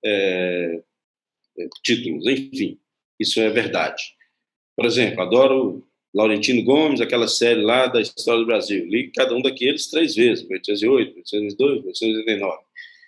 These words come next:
Sou apaixonado com Noah Gordon, né? É, que é autor de O Físico e tem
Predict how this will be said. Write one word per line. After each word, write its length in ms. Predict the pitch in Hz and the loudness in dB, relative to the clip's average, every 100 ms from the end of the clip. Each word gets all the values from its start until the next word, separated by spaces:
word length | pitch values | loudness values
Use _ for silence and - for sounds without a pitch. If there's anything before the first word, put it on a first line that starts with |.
| _ _ _ _ | _ _ _ _
Sou 220 | - 117 | -2 0
apaixonado 800 | 117 131 123 127 120 135 139 139 | 2 0 0 2 2 2 2 -2
com 480 | - 139 123 95 - _ _ _ - | 2 2 2 0 -8 _ _ _ 0
Noah 380 | 120 131 101 | 4 4 4
Gordon, 460 | 92 139 131 101 85 | 4 4 2 -2 -4
né? 260 | 123 170 - _ _ _ 101 | -2 -2 -6 _ _ _ -4
É, 560 | 92 87 85 82 80 _ _ _ - - _ _ - | -2 0 -2 -4 -10 _ _ _ -20 -20 _ _ -4
que 100 | 90 | -2
é 20 | |
autor 360 | 87 87 95 | -2 -2 -2
de 100 | 90 | -2
O 40 | 104 | -4
Físico 600 | - 185 190 101 - 90 | 0 2 2 0 -4 -8
e 100 | 85 | -6
tem 400 | 101 101 95 | -4 -4 -6